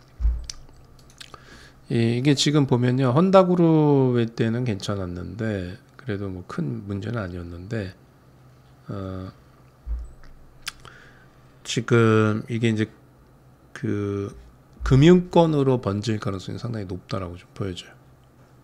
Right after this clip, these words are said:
네. 헌다그룹보다도 지금 더 큽니다. 네. 그래서 부동산이,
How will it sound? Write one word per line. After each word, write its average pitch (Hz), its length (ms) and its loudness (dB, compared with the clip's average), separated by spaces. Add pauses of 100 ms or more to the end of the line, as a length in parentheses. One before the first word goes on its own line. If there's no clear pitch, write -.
(320)
네. 87 100 -10 (1800)
헌다그룹보다도 113 1300 -2
지금 98 380 -6
더 98 180 -6
큽니다. 95 380 -6 (1040)
네. 92 220 -12 (2500)
그래서 104 480 -6
부동산이, 110 1400 -4